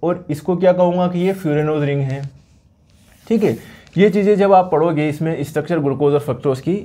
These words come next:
जय अणु नाम के चैप्टर में मैंने सारी चीज़ें क्लियर कर रखी है। तो फ्रक्टोज में फाइव मेंबर्ड रिंग है, तो इसको क्या कहूँगा? फ्यूरेनोज। क्या कहूँगा मैं बेटा? फ्यूरेनोज, फ्यूरेनोज। और ग्लूकोज की को क्या कहूँगा मैं? पायरोनोज वाले, पायरोनोज रिंग होती हैं।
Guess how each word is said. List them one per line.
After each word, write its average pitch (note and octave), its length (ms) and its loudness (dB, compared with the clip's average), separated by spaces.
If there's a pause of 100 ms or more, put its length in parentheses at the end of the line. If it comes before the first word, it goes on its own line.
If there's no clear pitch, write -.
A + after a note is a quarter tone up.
(140)
जय B2 180 2
अणु C#3+ 180 4
नाम C3 240 -2
के C3+ 80 -4
चैप्टर B2 240 -4
में C3+ 80 -2
मैंने C3+ 160 -2
सारी D#3+ 300 4
चीज़ें D#3+ 260 -2
क्लियर C3 240 -2
कर B2 100 0
रखी A#2+ 240 -2
है। D#3 140 -6 (320)
तो F3+ 60 0
फ्रक्टोज F3 420 0
में G#3 160 2
फाइव E3 320 2
मेंबर्ड F3+ 260 0
रिंग F#3+ 200 0
है, G#3+ 160 2 (300)
तो F3 60 2
इसको E3 240 0
क्या F#3 160 4
कहूँगा? F#3 320 2 (220)
फ्यूरेनोज। G3+ 720 2
क्या F#3 140 2
कहूँगा F#3 320 -2
मैं F#3 140 -4
बेटा? F3+ 220 -2
फ्यूरेनोज, G3 800 0 (260)
फ्यूरेनोज। E3+ 720 0 (380)
और D#3+ 260 0 (260)
ग्लूकोज D#3 440 0
की F#3 100 0
को F3 120 2
क्या F3+ 160 6
कहूँगा F3+ 320 4
मैं? A3+ 280 2 (160)
पायरोनोज E3 580 2 (180)
वाले, C#3 320 6
पायरोनोज D#3+ 640 2
रिंग C#3+ 200 2
होती A#2+ 280 -2
हैं। A2 300 -4